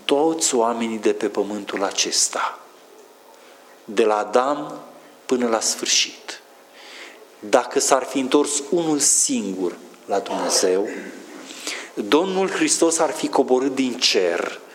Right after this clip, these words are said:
și ar fi murit pentru acel unul singur,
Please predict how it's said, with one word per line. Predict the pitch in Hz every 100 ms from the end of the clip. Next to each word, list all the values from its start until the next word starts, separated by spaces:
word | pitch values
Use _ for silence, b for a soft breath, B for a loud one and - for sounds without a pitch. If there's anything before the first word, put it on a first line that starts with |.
| B B - - B B B
și | - 151
ar | 139
fi | - 151
murit | 143 147 196 -
pentru | 170 156
acel | 143 - 143 139
unul | 170 156 135
singur, | 123 - 127 110 104 120 135